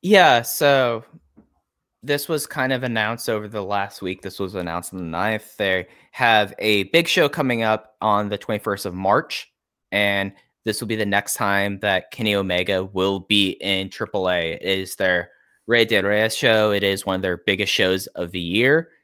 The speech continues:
He will be defending the triple A Mega Championship. Don't know who it's against. Does not, like, this is not a show that I feel like you're gonna see, like, Rush or L A Park in that title match. Like,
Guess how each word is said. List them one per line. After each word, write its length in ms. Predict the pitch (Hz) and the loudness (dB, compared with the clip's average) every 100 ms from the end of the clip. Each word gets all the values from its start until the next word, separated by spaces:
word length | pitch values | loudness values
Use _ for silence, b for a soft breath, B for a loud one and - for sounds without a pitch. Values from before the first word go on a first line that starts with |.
| _ _ | _ _
He 220 | 107 95 | -2 0
will 120 | 95 | 0
be 120 | 104 | -2
defending 480 | 92 - 107 107 98 | -4 0 0 0 -2
the 220 | 98 92 | -4 -6
triple 340 | - - 110 101 | -6 -8 -2 0
A 160 | 95 | 0
Mega 280 | 90 87 85 | -2 -4 -6
Championship. 680 | - 107 104 113 - 110 - _ _ _ | -4 -4 -2 -4 -2 -2 -4 _ _ _
Don't 220 | 143 139 | -2 0
know 340 | 117 131 131 123 | 2 4 4 2
who 280 | 120 131 120 | 2 4 4
it's 240 | 113 - | 2 -4
against. 680 | 90 - 123 165 - - - _ _ _ | -10 0 2 2 -2 -8 -10 _ _ _
Does 200 | 113 113 | -2 0
not, 360 | 110 117 127 - | 2 2 0 0
like, 380 | 117 107 - _ | 0 0 -4 _
this 240 | 104 135 151 | -6 -2 -2
is 100 | 143 | 2
not 280 | 110 113 - | 4 4 2
a 160 | 104 107 | 0 0
show 320 | - 104 104 | 2 2 2
that 160 | 104 98 | 2 2
I 120 | 92 | 0
feel 180 | - 98 | 0 -2
like 140 | 95 | 0
you're 100 | 110 | 0
gonna 200 | 90 90 | -2 -4
see, 320 | 90 - 98 101 | -4 -2 0 2
like, 280 | 87 - _ _ _ - | 0 -2 _ _ _ -2
Rush 520 | 104 107 110 - - - | 2 2 0 -6 -10 -2
or 240 | 90 - | -2 2
L 140 | 107 | 4
A 80 | 101 | 4
Park 400 | - 101 92 - | 2 4 4 2
in 60 | 113 | -2
that 160 | 107 | 0
title 240 | - 110 113 | 2 2 4
match. 260 | 113 113 | 2 0
Like, 220 | 110 92 | 0 -4